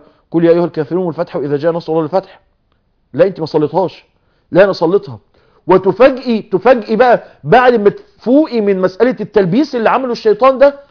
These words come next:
الله، هو أنا بقول التحيات وأنا واقفة إزاي؟ التحيات دي تبقى تحت. بدأ يلبس عليك الصلاة. إيه، لا، الحمد لله انت ركزتي، الحمد لله، وقلتي لا، في الركعة الأولى قرأت بكذا والتانية قرأت كذا، يبقى دي التالتة.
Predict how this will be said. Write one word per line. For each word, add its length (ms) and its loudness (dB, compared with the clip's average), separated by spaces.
الله، 280 -2
هو 200 0
أنا 80 2
بقول 140 0
التحيات 480 -6
وأنا 120 -4
واقفة 180 -8
إزاي؟ 260 -12
التحيات 400 4
دي 100 0
تبقى 180 -4
تحت. 280 -10
بدأ 220 0
يلبس 580 -2
عليك 280 -10
الصلاة. 380 -18
إيه، 160 2
لا، 140 6
الحمد 280 -2
لله 100 6
انت 140 2
ركزتي، 440 0
الحمد 300 -2
لله، 180 4
وقلتي 280 0
لا، 180 2
في 120 -8
الركعة 320 2
الأولى 260 2
قرأت 320 0
بكذا 280 0
والتانية 360 0
قرأت 240 -4
كذا، 200 -6
يبقى 120 2
دي 80 -2
التالتة. 520 0